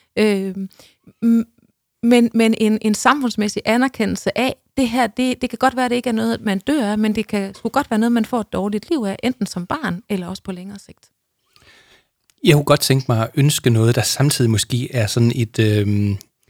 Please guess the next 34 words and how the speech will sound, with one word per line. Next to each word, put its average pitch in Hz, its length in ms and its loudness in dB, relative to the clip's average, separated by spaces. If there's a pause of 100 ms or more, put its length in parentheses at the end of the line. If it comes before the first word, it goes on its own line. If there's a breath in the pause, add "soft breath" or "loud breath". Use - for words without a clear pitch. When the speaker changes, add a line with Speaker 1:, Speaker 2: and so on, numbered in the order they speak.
(180)
Speaker 2:
et 123 120 -4
kamufleret 143 420 2
spørgsmål 131 460 2
til - 100 -4
dig, 135 160 6 (200)
<laughs> - 200 6
og, 180 80 6 (160)
og 175 100 6
faktisk 170 340 2
ikke 165 160 4
nødvendigvis 139 480 4
noget, 131 160 4
jeg 127 80 0
har 113 60 -2
tænkt 123 280 -4
hundrede 170 320 4
procent 127 360 0
til - 120 -4
ende, 117 220 4 (380 loud breath)
men, 120 240 6
øh, 110 260 4
hvis, 107 280 0
øh, 110 140 2
hvis 107 140 -4
du 120 120 -2
kan 110 120 0
holde 139 160 4
til, 123 220 2
at 117 200 -4
jeg 110 120 4
lige, 117 640 2
øh, 107 60 -2
bouncer 131 300 4
lidt. 123 220 0